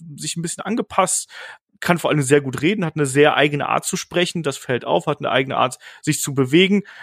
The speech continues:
hat einen Look, wie du schon richtig gesagt hast. Und ich hoffe auch, dass wir ihn da, äh,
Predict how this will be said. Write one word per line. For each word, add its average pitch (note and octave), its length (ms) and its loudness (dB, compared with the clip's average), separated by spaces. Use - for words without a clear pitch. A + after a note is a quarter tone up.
hat - 200 -4
einen B2+ 420 -4
Look, D#3+ 300 4
wie E3+ 60 -4
du E3+ 80 0
schon D#3+ 160 -6
richtig D#3 220 -6
gesagt D3 280 -4
hast. D3 160 -6
Und F3+ 200 6
ich - 160 -4
hoffe G3+ 140 2
auch, B3 120 2
dass - 180 -4
wir F#3+ 80 0
ihn G#3 120 -4
da, F3+ 260 2
äh, D3 300 -2